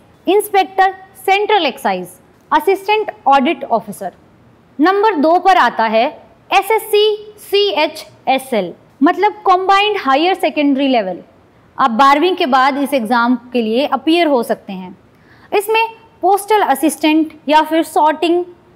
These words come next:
Assistant, Data Entry Operator, Lower Divisional Clerk या फिर Court Clerk जैसी भर्तियां देख सकते हैं। तीसरा है एसएससी एमटीएस multitasking। इसमें operator,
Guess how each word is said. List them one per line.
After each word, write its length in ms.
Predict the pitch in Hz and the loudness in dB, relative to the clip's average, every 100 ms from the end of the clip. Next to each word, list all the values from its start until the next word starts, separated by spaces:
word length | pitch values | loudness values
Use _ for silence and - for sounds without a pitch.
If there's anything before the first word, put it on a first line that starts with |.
| _ | _
Assistant, 600 | 254 269 277 285 294 294 - - | -4 -2 -2 0 0 -2 -6 -14
Data 400 | 214 302 320 359 | 0 2 4 2
Entry 380 | 330 294 294 311 | 2 2 2 2
Operator, 640 | 294 269 277 269 277 277 277 - _ 247 | 2 2 0 0 0 -2 -4 -12 _ 0
Lower 360 | 302 320 339 | 4 4 4
Divisional 540 | 285 277 302 262 302 294 | 2 0 0 2 0 2
Clerk 540 | 285 269 269 269 269 - _ | 2 4 4 2 -4 -20 _
या 80 | 339 | -2
फिर 180 | 339 403 | 2 0
Court 420 | 403 349 370 392 | 2 2 2 0
Clerk 380 | 339 302 285 285 - _ _ _ | -2 0 0 -2 -16 _ _ _
जैसी 280 | 247 285 302 | -2 0 2
भर्तियां 520 | 254 233 220 247 240 247 - _ _ | 0 0 -2 -2 -2 -2 -8 _ _
देख 220 | 247 262 | -2 -2
सकते 320 | - 233 - | -4 -12 -8
हैं। 200 | 208 202 - _ _ | -10 -10 -18 _ _
तीसरा 340 | 415 440 453 440 | 2 4 4 4
है 180 | 415 403 - 339 | 2 0 -2 -4
एसएससी 420 | 339 392 - 403 339 | 0 -2 0 -2 0
एमटीएस 460 | 302 294 294 233 - - _ 247 | 0 0 2 -2 -2 -16 _ -4
multitasking। 880 | 285 302 339 320 240 196 - 196 170 _ _ _ _ _ _ _ _ - | -2 0 -2 -2 -2 -4 -8 -16 -16 _ _ _ _ _ _ _ _ -4
इसमें 340 | 427 440 466 | -2 0 0
operator, 760 | 403 311 330 349 349 349 339 | 2 2 2 0 0 2 0